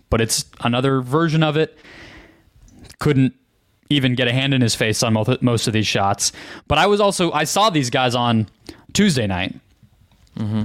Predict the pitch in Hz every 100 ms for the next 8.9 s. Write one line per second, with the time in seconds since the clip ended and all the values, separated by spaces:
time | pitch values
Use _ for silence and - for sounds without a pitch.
0 | 110 147 135 120 110 - - - - -
1 | - 120 123 127 135 131 127 127 147 147
2 | 120 123 - 113 113 127 117 123 131 127
3 | 120 113 160 160 135 123 - 127 117 110
4 | 104 135 120 120 117 117 117 117 107 107
5 | 107 113 123 120 113 139 117 127 127 127
6 | 110 104 - 120 110 107 117 113 101 -
7 | - - - 107 - 120 104 107 - 113
8 | 139 - - - - - 139 139